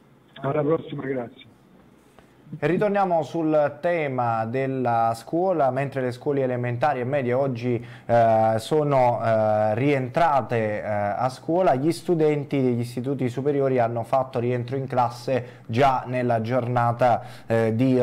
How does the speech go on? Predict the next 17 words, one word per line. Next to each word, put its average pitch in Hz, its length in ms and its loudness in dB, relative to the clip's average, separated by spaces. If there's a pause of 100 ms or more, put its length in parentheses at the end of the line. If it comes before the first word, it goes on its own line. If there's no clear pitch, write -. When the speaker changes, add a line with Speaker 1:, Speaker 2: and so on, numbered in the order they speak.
Speaker 2:
lunedì. 117 460 0
Tra 139 160 2
questi 170 400 -2
i - 20 0
liceali 127 720 2
nel 113 440 0
cui 131 300 0
istituto, 156 640 -2
così 113 260 -2
come 117 360 0 (220)
d'altronde 123 540 0
in 117 120 -2
tutte 135 280 -4
le 147 120 0
scuole, 147 440 2
sono 131 300 0
risultati 135 760 0